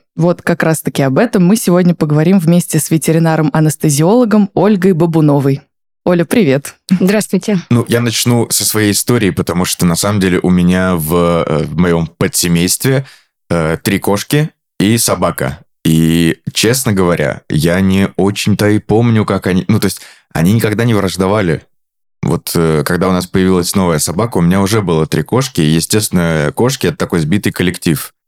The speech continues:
Speaker 3: Они, они там, у них своя банда. И как-то они быстренько-быстренько к себе поджали, как шестёрку этого пса, и всё, и он теперь им таскает еду там, и всё со стола и так далее.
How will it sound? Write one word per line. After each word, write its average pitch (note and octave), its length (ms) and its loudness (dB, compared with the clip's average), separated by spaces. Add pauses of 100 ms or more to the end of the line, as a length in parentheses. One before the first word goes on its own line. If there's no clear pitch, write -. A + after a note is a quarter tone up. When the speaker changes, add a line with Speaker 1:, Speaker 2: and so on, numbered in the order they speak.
(160)
Speaker 3:
Они, F#2+ 540 2
они F2 280 0
там, E2 340 -2 (320)
у F2+ 60 0
них F#2 140 2
своя F#2+ 220 -2
банда. F2 460 -2 (600)
И - 60 -2
как-то G#2 580 -2 (140)
они F#2 260 2
быстренько-быстренько G#2 1120 -2
к - 80 -12
себе G2 260 0
поджали, G2 420 -2
как G2 200 -4
шестёрку - 540 -2
этого F2+ 260 0
пса, G2 340 -2
и F2+ 220 0
всё, E2 260 0
и G#2 80 2
он G2 160 0
теперь F2+ 280 -4
им F2+ 100 -2
таскает F2 420 -2
еду E2+ 280 0
там, G2 200 0
и E2+ 40 2
всё F2 220 -2
со - 280 -4
стола E2+ 380 -2
и - 20 0
так D#2+ 200 -6
далее. F#2+ 360 -2